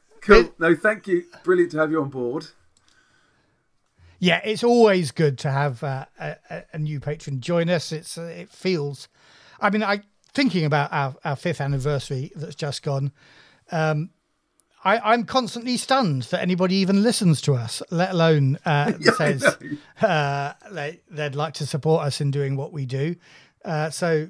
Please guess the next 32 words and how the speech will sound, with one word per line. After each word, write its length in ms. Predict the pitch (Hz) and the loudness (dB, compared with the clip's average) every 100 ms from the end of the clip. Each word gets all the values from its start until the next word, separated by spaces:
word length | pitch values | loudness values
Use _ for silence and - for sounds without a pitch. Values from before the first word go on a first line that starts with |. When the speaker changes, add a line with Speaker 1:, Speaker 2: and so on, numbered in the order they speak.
| - | -10
Speaker 2:
so 260 | - 165 156 | -6 -4 -4
it, 200 | 160 - _ _ _ | -6 -14 _ _ _
it 160 | 202 156 | -8 -4
is 180 | 180 151 | -4 -4
a 100 | 156 | -6
special 440 | - - 208 185 | -6 -6 -4 -6
treasure 300 | 143 156 131 | -6 -6 -4
to 220 | 139 185 175 | -2 -2 0
not 220 | 240 190 | -2 -2
just 300 | 185 143 - | -4 -6 -4
you, 240 | 240 240 | -2 -2
Grey 240 | 170 170 156 | -2 -2 -2
Nimlet, 480 | 180 180 180 185 - _ _ | -2 -2 -2 -4 -14 _ _
but 200 | 196 185 | -10 -8
to 80 | 208 | -4
all 160 | 226 151 | -2 -4
our 100 | 120 | -6
patrons. 480 | 127 143 139 127 | -14 -16 -16 -16
I 240 | 143 139 156 | -12 -10 -4
offer 240 | 185 - | -4 -2
you 200 | 151 139 | -6 -4
a 80 | 135 | -6
special 600 | - - 190 - 156 143 - _ | -8 -8 -6 -6 -8 -8 -12 _
fifth 280 | - 165 156 | -6 -4 -2
anniversary 560 | 151 135 143 - 139 | -2 -2 -4 -4 -8
thank 340 | - 139 143 135 | -6 -10 -10 -16
you. 140 | 117 _ _ _ - - - _ _ | -18 _ _ _ -20 -20 -20 _ _
Speaker 1:
Indeed. 440 | 110 101 107 101 98 | -12 -8 -2 -2 0
I, 180 | 156 - 147 | 2 2 4
I 140 | 175 | 2
suspect 800 | 185 180 - 139 76 - - - _ _ _ _ | 2 -6 -4 -4 -4 -12 -20 -20 _ _ _ _
that, 200 | 117 113 | -4 -4